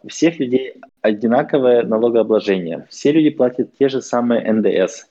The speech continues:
те же самые девятнадцать процентов добавочной стоимости. Просто некоторые земли в силу того, что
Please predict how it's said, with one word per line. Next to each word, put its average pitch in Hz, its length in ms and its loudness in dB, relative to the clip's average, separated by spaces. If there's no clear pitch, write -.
те 110 120 2
же 107 60 -10
самые 104 260 -2
девятнадцать 101 720 -2
процентов 113 520 -2
добавочной 104 460 -2
стоимости. - 560 -4
Просто 131 480 0
некоторые 135 500 2
земли 135 600 2
в - 60 -16
силу 131 220 2
того, 120 280 0
что - 180 -6